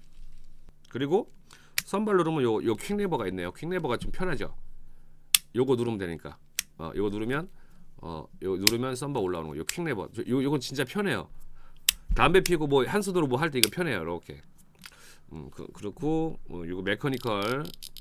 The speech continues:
클릭음이 있고요. 그냥 도요릴이네요. 음, 도요릴이에요. 드래그음 들려드리면, 어, 도요, 어, 네. 그리고 신기한 거,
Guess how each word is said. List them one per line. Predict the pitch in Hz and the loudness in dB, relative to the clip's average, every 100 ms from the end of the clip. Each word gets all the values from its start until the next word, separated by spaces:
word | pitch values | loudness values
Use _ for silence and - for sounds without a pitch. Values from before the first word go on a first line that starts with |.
| - - | -12 -6
클릭음이 | 156 143 127 | -4 -2 0
있고요. | 98 92 87 82 95 123 143 147 - - - - - - | -2 -4 -6 -4 -2 -2 -4 -8 -14 -12 -10 -8 -8 -6
그냥 | 123 | -2
도요릴이네요. | 117 185 226 233 247 196 147 202 - - - - | 6 8 8 8 8 10 8 4 -14 -20 -20 -20
음, | - - | -20 -10
도요릴이에요. | - 139 113 104 117 98 - - - - - - - - - - - | -2 0 0 -2 -4 -6 -16 -16 -14 -12 -14 -14 -16 -18 -18 -14 -4
드래그음 | 139 160 151 151 - - 127 123 | 2 2 2 -2 -4 -2 0 0
들려드리면, | 117 120 113 113 131 | 2 0 2 0 0
어, | 151 - - - - 50 50 50 50 50 50 - - - - 69 - - - | 0 -4 -12 -14 -14 -12 -12 -14 -14 -14 -14 -14 -14 -14 -12 -12 -10 -8 -8
도요, | - 107 117 117 - - - - | -2 2 4 2 2 -2 -2 -4
어, | 90 71 - - | -2 -4 -8 0
네. | - - - - - - - - - - - - - - - - - - - - - - - - - - - - - - - - - - - - - - - - - - - - - - - - - - - - - | 4 4 2 -4 -4 -6 0 2 2 -2 -8 -10 -10 -10 -12 -14 -16 -18 -6 4 8 8 8 8 8 6 4 0 -4 -6 -8 -8 -10 -8 -6 -6 -8 -10 -8 -8 -8 -10 -12 -14 -14 -16 -16 -16 -16 -16 -12 0 6
그리고 | 220 240 196 | 10 12 12
신기한 | - 247 262 214 | 10 6 8 10
거, | 139 101 | 8 6